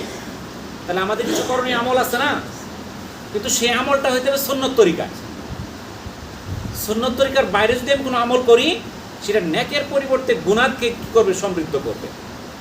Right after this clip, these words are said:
আবু কাতাদা আনসারী রাদিয়াল্লাহু তাআলা আনহু থেকে বর্ণিত, তিনি বলেন, রাসূলুল্লাহ সাল্লাল্লাহু আলাইহি সাল্লামকে সোমবার দিন রোজা রাখার কারণ জিজ্ঞাসা করা হয়েছিল। তিনি বলেন,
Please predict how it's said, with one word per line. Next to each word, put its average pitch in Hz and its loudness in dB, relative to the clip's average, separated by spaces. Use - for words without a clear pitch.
আবু 202 2
কাতাদা 262 4
আনসারী 240 2
রাদিয়াল্লাহু 226 6
তাআলা 208 6
আনহু 196 0
থেকে 185 2
বর্ণিত, 160 2
তিনি 185 0
বলেন, 180 4
রাসূলুল্লাহ 240 4
সাল্লাল্লাহু 214 4
আলাইহি 214 2
সাল্লামকে 196 2
সোমবার 262 4
দিন 262 -2
রোজা 240 4
রাখার 240 2
কারণ 247 2
জিজ্ঞাসা 220 2
করা 220 6
হয়েছিল। 165 0
তিনি 254 0
বলেন, 220 4